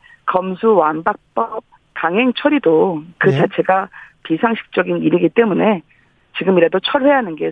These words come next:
Speaker 1: 순리고요.
Speaker 2: 네.
Speaker 1: 그리고 문재인 대통령께서 거부권을 행사해 주시는 것이 옳지 않을까라고 생각을 합니다.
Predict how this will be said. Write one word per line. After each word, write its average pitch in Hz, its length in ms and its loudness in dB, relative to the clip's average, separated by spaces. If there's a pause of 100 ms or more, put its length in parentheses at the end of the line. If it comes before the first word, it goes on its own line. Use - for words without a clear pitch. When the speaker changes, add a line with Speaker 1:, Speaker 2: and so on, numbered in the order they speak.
Speaker 1:
순리고요. 233 540 -4 (100)
Speaker 2:
네. 131 280 -6
Speaker 1:
그리고 160 380 2 (340)
문재인 185 280 -2
대통령께서 160 800 0
거부권을 160 560 0
행사해 247 360 0
주시는 147 360 -6
것이 151 480 -2
옳지 165 340 0
않을까라고 156 960 -6
생각을 151 320 -4
합니다. 165 320 -4